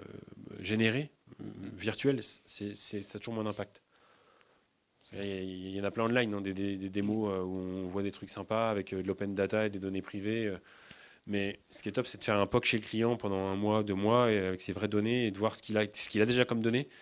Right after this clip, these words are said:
ce qu'il doit instrumenter pour en générer de plus, parce qu'il a peut-être pas, il, il va peut-être lui manquer des sources, ou il imaginait peut-être pas, on va peut-être les trouver pendant le poc, les sources, et avoir, euh, cet environnement, euh, de, de démonstration, et qui, qui va être figé,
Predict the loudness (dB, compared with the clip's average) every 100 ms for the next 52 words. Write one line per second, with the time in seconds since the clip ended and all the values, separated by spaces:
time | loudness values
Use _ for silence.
0 | -20 -8 -6 -4 4 6 6 2 -2 0
1 | 0 0 -2 0 0 0 -2 -4 -2 -4
2 | -8 _ -20 -14 -14 -8 -8 -6 -6 -6
3 | -8 _ -16 -14 -14 -12 -8 -8 -8 -10
4 | -8 -8 -6 -6 -4 -4 -4 -6 -8 -12
5 | -20 -20 -20 -20 -20 _ -8 -4 -4 -4
6 | -4 -4 -4 -4 -4 0 2 2 -2 -4
7 | -6 0 0 0 -2 -2 -4 -8 -10 -10
8 | -10 -10 -14 -16 _ _ _ _ _ _
9 | _ -8 -4 0 4 4 4 -2 -4 -6
10 | -6 -4 -4 -4 -4 -6 -8 -12 -18 _
11 | -8 -6 -6 -6 -4 -4 -4 -6 -8 -8
12 | -16 _ _ _ _ _ _ _ _ -20
13 | _ -6 -4 -4 -8 -16 -14 -4 0 0
14 | 2 4 4 4